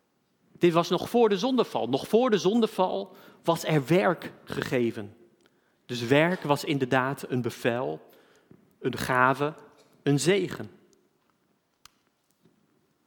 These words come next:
Wat is dit? Envelop.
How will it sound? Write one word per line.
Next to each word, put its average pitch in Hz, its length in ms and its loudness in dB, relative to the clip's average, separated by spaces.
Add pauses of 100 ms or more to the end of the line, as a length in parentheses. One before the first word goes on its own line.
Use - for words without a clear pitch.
(1400)
Wat 180 180 2
is - 60 -12
dit? 254 360 0 (3250)
Envelop. 165 880 0